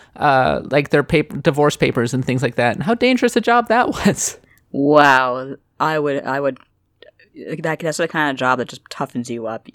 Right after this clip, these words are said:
Speaker 2: That's the job that makes you see everything. I thought I had, like, a, a really weird and varied job history, but that's, uh, that's something else. I've never touched that.
Speaker 1: But he has kind of built up Spawn, the Spawn on Me podcasting and streaming and everything brick by brick. I've,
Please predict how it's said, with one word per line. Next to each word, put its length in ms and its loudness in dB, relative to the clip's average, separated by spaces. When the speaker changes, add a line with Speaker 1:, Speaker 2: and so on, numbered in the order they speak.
Speaker 2:
That's 160 -8
the 80 -10
job 240 0
that 100 -6
makes 180 -6
you 80 -10
see 240 -6
everything. 400 -6
I 80 4
thought 200 -4
I 120 4
had, 220 -2
like, 180 -4
a, 180 -6
a 100 -2
really 280 -4
weird 320 -6
and 80 -16
varied 240 -8
job 220 -6
history, 260 -10
but 140 -14
that's, 280 -6
uh, 220 -6
that's 160 -2
something 360 -4
else. 180 -8
I've 80 -10
never 140 -10
touched 320 -12
that. 100 -20
Speaker 1:
But 300 2
he 380 2
has 340 2
kind 220 0
of 140 0
built 280 2
up 160 2
Spawn, 480 0
the 100 -2
Spawn 320 0
on 200 0
Me 260 -2
podcasting 920 2
and 80 -2
streaming 720 -2
and 80 -2
everything 480 0
brick 260 -2
by 140 4
brick. 400 0
I've, 160 2